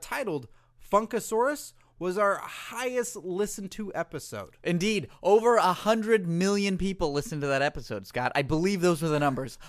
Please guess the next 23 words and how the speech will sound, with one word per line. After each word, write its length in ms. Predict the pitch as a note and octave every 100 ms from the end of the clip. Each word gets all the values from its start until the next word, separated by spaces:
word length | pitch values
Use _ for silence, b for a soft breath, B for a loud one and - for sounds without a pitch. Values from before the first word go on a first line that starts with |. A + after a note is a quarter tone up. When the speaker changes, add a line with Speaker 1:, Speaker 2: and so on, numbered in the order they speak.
| -
Speaker 2:
A 80 | C#3
hundred 480 | - G3 F#3 F3+
million 360 | D#3+ D#3+ D#3 C#3+
people 280 | D3 C#3 B2
listened. 380 | B2 A#2 A2+ -
Speaker 1:
It 120 | G3
had 140 | A#3+ F#3+
showed 320 | - A#3 B3
up, 180 | C4 A3+
like, 380 | G3+ G3+ - E3+
number 380 | F3 G#3 G3+
two 560 | G3+ - A3+ A3+ G#3 F#3
in 300 | E3+ D#3+ C#3
Google 340 | A#2+ G#3+ G3 A#2+
search. 460 | - G2+ - -
Like, 120 | - G3+
Speaker 2:
Yeah. 60 |
Speaker 1:
no, 140 | G#3 A3+
no 240 | G#3 A3
bullshit. 500 | B3+ B3+ - A2 -
Steve 280 | - D4 D#4
bullshitted 580 | A#3 D#4+ - E3 C#3+ A2+
you. 140 | F#2+